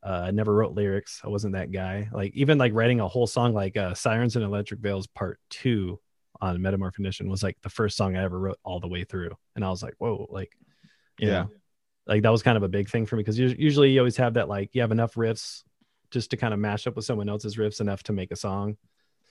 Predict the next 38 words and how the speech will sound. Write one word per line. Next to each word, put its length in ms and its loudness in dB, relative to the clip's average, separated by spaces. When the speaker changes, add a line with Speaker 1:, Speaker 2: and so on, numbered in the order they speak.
Speaker 1:
So, 320 4
uh, 280 -2
you 120 -2
know, 100 -4
doing, 300 0
doing 420 4
that 240 4
album 380 2
was 360 -8
kind 180 2
of 60 0
a 40 0
challenge 380 -4
for 100 -8
myself. 380 -6
Like, 200 -8
can 140 -2
I, 160 -2
like, 220 -10
program 380 6
everything 400 2
and 80 -4
record 320 0
everything, 460 -2
do 160 -4
vocals, 400 -6
write 220 -4
lyrics, 580 -8
you 120 -10
know, 60 -8
basically 600 4
everything 400 0
up 140 -2
until 200 -6
mixing 360 -10
and 100 -8
mastering. 560 -8
And 260 -12